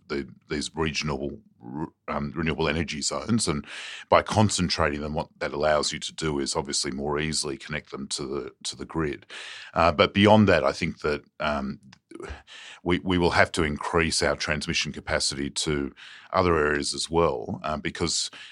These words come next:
by its nature, renewable energy tends to be, um, uh, more geographically spread than a single, uh, coal-fired power station.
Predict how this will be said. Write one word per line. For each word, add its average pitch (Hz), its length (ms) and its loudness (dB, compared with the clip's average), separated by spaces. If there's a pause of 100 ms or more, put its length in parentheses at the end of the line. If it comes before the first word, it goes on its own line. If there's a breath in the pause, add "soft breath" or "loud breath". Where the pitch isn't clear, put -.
by 92 200 8
its - 180 0
nature, 82 600 2
renewable 73 440 -6
energy 73 340 -4
tends 78 440 -4
to - 100 -8
be, 71 240 -6 (140)
um, 69 260 -8 (680 loud breath)
uh, 73 120 -4
more 80 180 2
geographically 78 680 -2
spread 135 440 6
than 73 340 0 (200)
a - 100 -4
single, 73 400 -2 (340)
uh, 76 280 -4
coal-fired 73 440 0
power 80 200 4
station. - 460 -4